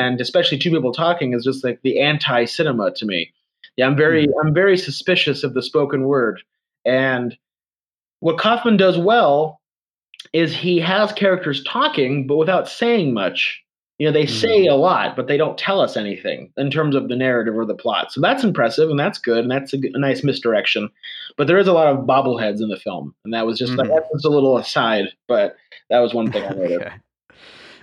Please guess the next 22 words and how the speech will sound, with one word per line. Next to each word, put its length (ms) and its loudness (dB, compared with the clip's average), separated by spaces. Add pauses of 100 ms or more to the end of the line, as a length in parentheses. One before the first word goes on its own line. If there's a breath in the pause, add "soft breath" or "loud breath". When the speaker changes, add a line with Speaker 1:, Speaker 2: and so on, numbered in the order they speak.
(140 loud breath)
Speaker 2:
Well, 260 2
you 280 -4
went 220 2
with, 280 0
uh, 540 0
with, 180 -8
with 160 -6
surreal 460 -2
with 100 -6
your 100 -2
last 320 -4
piece, 220 -6
so 160 -4
I'm 60 -4
gonna 140 -2
go 120 0
with 80 -4
surreal 320 -4
with 80 -6
my 200 -6
next 360 -12
piece. 460 -10